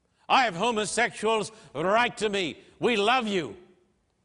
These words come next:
but we want you to know one thing, enough is enough." And we will defend the church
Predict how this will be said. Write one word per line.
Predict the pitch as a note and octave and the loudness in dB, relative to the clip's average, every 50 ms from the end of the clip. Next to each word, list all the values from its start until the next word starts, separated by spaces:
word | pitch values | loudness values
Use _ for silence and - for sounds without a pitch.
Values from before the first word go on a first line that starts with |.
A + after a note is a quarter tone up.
| _ _ _ | _ _ _
but | - - C4 B3 | 2 2 2 2
we | F3 G3+ A3 A3 | 2 -2 -2 0
want | G3 F3+ A3+ B3 A#3 - - G#3+ | 0 2 2 2 0 -2 -2 0
you | A3+ | 0
to | G#3+ G#3+ | 0 2
know | G3+ G#3+ A3 A3 | 2 2 2 0
one | G#3 G3+ G#3+ G#3+ G3+ F#3+ | 2 0 0 0 -2 -4
thing, | D3 - G3+ A3+ A3 G3+ G3 F3 - - - - _ _ _ _ _ _ - | -6 -4 -2 0 0 0 -2 -4 -8 -12 -20 -20 _ _ _ _ _ _ -2
enough | F3 A3+ A#3+ G#3+ G3 G#3+ C4 C4 G#3 - - - - _ | 0 2 2 2 2 2 2 2 0 -4 -10 -20 -14 _
is | - G#3+ B3+ G#3 F#3 | -4 -2 -2 0 0
enough." | G#3+ G3 G3 G#3 A3+ A3+ F3 - - - - _ _ _ _ _ _ _ _ _ _ _ _ _ _ _ _ _ _ _ _ _ _ _ _ _ _ - | 0 0 2 2 2 2 0 -4 -14 -20 -20 _ _ _ _ _ _ _ _ _ _ _ _ _ _ _ _ _ _ _ _ _ _ _ _ _ _ -2
And | - A3+ C4 A3+ G3+ F3+ D3+ | 0 2 2 0 -2 -4 -2
we | F#3 B3+ C#4 C4 B3+ B3 B3 A#3+ A#3+ | 0 0 2 2 2 0 0 0 -2
will | G#3+ D#3+ F#3+ B3+ C4+ B3+ A#3+ A#3+ A#3+ A#3+ A#3 | 0 0 2 2 2 2 2 2 2 2 0
defend | A3+ A#3 A3+ F3 - G#3 B3+ B3 A#3 A3+ A3+ A3 A3 A3 G3 | 0 -2 -2 0 2 2 2 2 2 0 -2 -2 -4 -2 -2
the | F#3+ A#3 | -2 -2
church | F#3 - - G3 B3 C4 A3+ F3+ - - - - - - - - - | -2 -2 0 2 2 2 2 0 -4 -10 -12 -12 -12 -12 -14 -14 -18